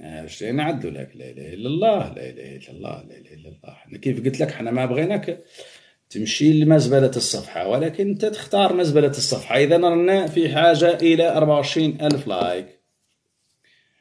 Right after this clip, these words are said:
حنان، شين عدلوا لك كما قلنا لكم. لا، لا تصدعوا روسكم، لا تصدعوا روسكم.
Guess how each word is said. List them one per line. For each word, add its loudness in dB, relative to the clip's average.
حنان، 4
شين -2
عدلوا 2
لك 0
كما 0
قلنا 0
لكم. -2
لا، -8
لا -8
تصدعوا -6
روسكم، -8
لا -4
تصدعوا -12
روسكم. -12